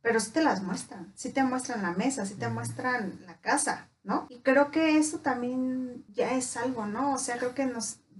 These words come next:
Speaker 1: desensibilizamos un poco.
Speaker 2: Sí, y me, yo me pregunto, o sea, ¿cómo es posible que alguien llegue a ese punto, no?
Speaker 1: Ujú. Que bueno, debo de decir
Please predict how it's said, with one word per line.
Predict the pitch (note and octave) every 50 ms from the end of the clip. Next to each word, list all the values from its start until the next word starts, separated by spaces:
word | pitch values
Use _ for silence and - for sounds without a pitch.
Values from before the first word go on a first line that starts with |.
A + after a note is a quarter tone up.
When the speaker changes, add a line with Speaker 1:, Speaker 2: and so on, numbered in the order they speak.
| - _ - G3+ A3 A3 G#3+ - -
Speaker 1:
desensibilizamos | - - G3+ G#3+ G#3 - - A3+ G#3 G#3+ G#3 G#3+ G#3+ - A3+ A3 A3+ - - -
un | A3+ -
poco. | - - _
Speaker 2:
Sí, | - - - A#2+ A#2+ B2+ C3+ C3 C3+
y | C#3+ C3
me, | B2 B2 A#2+ - - B2+
yo | C3 B2+ C3+
me | C#3+ D#3 D3+
pregunto, | D#3 C#3+ B2 A#2+ B2+ B2+ C#3 C3+
o |
sea, | C3+ C#3 C3
¿cómo | - C3 C3 C#3
es | C#3+ -
posible | - D3+ C#3 - C#3 B2+ B2 B2+ B2+
que | - B2+
alguien | B2 A#2+ A#2+ B2+ B2+ B2+
llegue | B2+ B2 A#2+ B2 B2 A#2+ A#2+ A#2 A#2+ A#2 - - _ -
a | A#2 A#2
ese | A#2+ A#2+ - B2+
punto, | A#2+ A#2 B2 A#2+ A#2+ B2+ C3+ D3 C#3+ C#3+
no? | C#3+ D3 F3 A3+ C#4 C#4+ - C4
Speaker 1:
Ujú. | B3+ C4+ C4 C4+ C4+ C#4 C#4+ - - - - - _ -
Que | C4+ C4+
bueno, | D4+ D4 C4+ A3+ G#3
debo | A#3+ C4 D#4 D#4
de | D4 A#3+ F#3
decir | E3+ - B3+ C#4 C#4